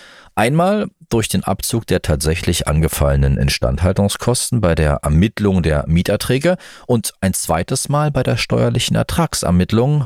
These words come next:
bei der von den tatsächlichen Mieterträgen die Gebäudeabschreibung in Höhe von zwei Prozent abgezogen wird. Hier sehen wir, dass Immobilieninvestitionen steuerlich enorm gefördert werden.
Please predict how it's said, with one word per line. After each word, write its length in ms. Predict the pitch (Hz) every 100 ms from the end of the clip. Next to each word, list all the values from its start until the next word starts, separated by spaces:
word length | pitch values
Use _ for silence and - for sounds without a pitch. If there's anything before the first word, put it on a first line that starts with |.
| -
bei 100 | 95
der 220 | 101 101
von 160 | -
den 240 | 98 92 95
tatsächlichen 680 | 104 87 123 - 101 - 85
Mieterträgen 680 | 98 - 90 - 92 92
die 120 | 85 85
Gebäudeabschreibung 1040 | 82 113 139 127 67 - - 80 76 76
in 100 | 73
Höhe 140 | 78 82
von 200 | - 73
zwei 260 | - 78
Prozent 580 | 73 - 73 - 69 -
abgezogen 680 | 90 - - - - 73 71
wird. 200 | 73 76 - - - - - _ _
Hier 160 | - 117
sehen 340 | 143 151 87
wir, 280 | 67 53 50
dass 240 | - 85 -
Immobilieninvestitionen 1500 | 90 90 80 123 180 170 160 127 123 - 110 - 98 98 95
steuerlich 760 | - - 78 80 85 92 - -
enorm 560 | 67 65 64 60 64 -
gefördert 540 | 92 - - - -
werden. 320 | 65 - -